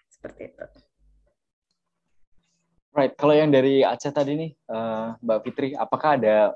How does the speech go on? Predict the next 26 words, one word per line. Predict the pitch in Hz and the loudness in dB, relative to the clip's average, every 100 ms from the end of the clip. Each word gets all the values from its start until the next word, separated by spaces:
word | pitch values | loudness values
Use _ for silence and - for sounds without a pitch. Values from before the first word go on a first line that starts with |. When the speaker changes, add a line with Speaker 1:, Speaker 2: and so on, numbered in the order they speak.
| - _ _ | -8 _ _
Speaker 2:
personal, | 120 120 - 113 107 104 101 101 - _ _ _ _ _ _ | -4 -4 -6 -10 -6 -4 -4 -6 -12 _ _ _ _ _ _
eh, | 104 101 98 92 | -6 -4 -2 -2
apa | 110 107 | -4 -2
ya, | 98 | -4
personal | 117 110 123 117 | -4 -6 0 0
interest | 117 113 113 110 113 - | -2 -8 -6 -4 -4 -10
gitu, | 101 | -8
kenapa | 117 110 104 113 | -4 0 0 0
Speaker 1:
Experience. | |
Speaker 2:
akhirnya, | 110 107 110 107 | -4 -6 -8 -6
heeh, | 117 117 110 104 101 _ _ 110 | -4 -2 -2 -4 -10 _ _ -8
ketika | 117 117 113 113 | -6 0 2 2
tsunami | 104 120 110 110 | 0 -6 -6 -6
Aceh | 101 - | -8 -10
terjadi, | 107 98 104 101 123 107 | -12 -6 -6 -2 0 0
akhirnya | 101 110 117 113 - _ _ - | -2 -6 -8 -8 -16 _ _ -2
Mbak | 110 | -2
Fitri | 120 127 135 | -2 -4 -4
kepengen | 123 113 113 110 | -4 -4 -6 -8
untuk | 113 | -8
melakukan | 107 107 110 110 | -4 -4 -6 -8
hal | 107 104 | -6 -4
ini | 123 120 | -4 -6
gitu | 101 98 95 | -10 -14 -16
untuk | 101 101 | -14 -14
masyarakat? | - - 185 185 180 | -12 -14 -14 -14 -14